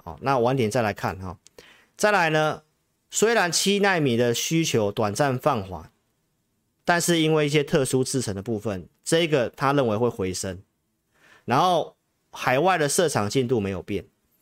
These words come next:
第四季营运持平，我刚刚已经跟你讲了，对不对？长期毛利率，这个很重要。长期毛利率，他还是告诉法人，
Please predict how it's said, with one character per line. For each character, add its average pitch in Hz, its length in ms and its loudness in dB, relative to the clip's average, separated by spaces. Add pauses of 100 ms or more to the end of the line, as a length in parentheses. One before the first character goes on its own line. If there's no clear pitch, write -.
(240)
第 208 140 2
四 208 160 2
季 202 180 2
营 156 100 0
运 180 120 2
持 147 160 0
平， 123 140 0
我 107 40 0
刚 131 120 0
刚 120 80 0
已 - 20 0
经 113 80 0
跟 113 100 0
你 110 80 0
讲 98 180 -6
了， 80 80 -10
对 104 100 -4
不 113 60 0
对？ 104 60 -2
长 143 200 -2
期 147 140 0
毛 139 200 2
利 151 140 2
率， 143 300 0 (140)
这 147 220 0
个 139 100 2
很 95 140 -2
重 110 240 0
要。 107 240 -2 (1160)
长 175 240 0
期 170 180 2
毛 151 160 2
利 165 140 2
率， 160 140 0
他 151 160 0
还 127 100 2
是 143 100 0
告 135 220 0
诉 123 260 0
法 90 280 0
人， 90 280 -8